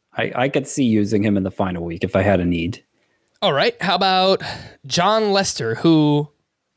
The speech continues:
Speaker 2: picked up his two hundredth win of his career on, uh, on Monday? So shout out to Jon Lester. He has a two point two seven E R A, a one oh one whip over his last six starts, and it looks like he faces,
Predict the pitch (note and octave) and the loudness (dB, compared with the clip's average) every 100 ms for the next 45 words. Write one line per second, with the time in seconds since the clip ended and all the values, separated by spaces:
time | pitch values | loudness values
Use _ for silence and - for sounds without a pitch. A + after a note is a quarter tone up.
0 | _ - C4 A#3 F#3+ F3 - G#3 F#3+ E3 | _ -4 0 2 2 2 2 4 4 2
1 | D#3 D#3 D#3 D3+ C#3 B2+ - A#2+ B2 F#3 | 0 0 0 2 0 -2 -2 -2 0 -2
2 | - C3+ C3+ C3 C3 B2 - C#3+ C3+ C3 | -2 0 2 2 2 0 0 0 0 0
3 | C3+ - C3+ D#3 C#3+ C3+ C#3 C#3 C3 B2+ | 0 -2 -2 0 2 0 0 0 0 -2
4 | - F#3 F3+ F3 E3 D#3+ D3 - - _ | 0 0 2 2 2 2 -2 -12 -20 _
5 | _ - - D#3+ D#3 C#3+ A#3 G#3 G#3+ F#3+ | _ -6 -2 0 0 0 0 2 0 0
6 | - F#3+ - F3+ E3+ - E3+ E3 E3 - | -2 -2 0 0 0 0 2 4 4 2
7 | C#3+ C3 E3 F3+ D#3+ D#3 D3+ C#3 C#3+ - | 0 2 2 4 4 2 2 2 0 0
8 | D3+ C#3 C#3 C3 C#3 C3+ - - - - | -2 0 -2 -2 0 0 -2 -6 -6 0
9 | F#3+ - - D#3+ G3 - - - - _ | 0 0 0 2 2 0 -6 -12 -20 _
10 | _ - D#3+ D3+ D3+ D3 C#3+ D3 D#3+ D#3 | _ -6 -2 0 0 0 0 0 0 0
11 | - D3+ E3 D3 D3+ C3 | -2 -2 0 0 -4 -8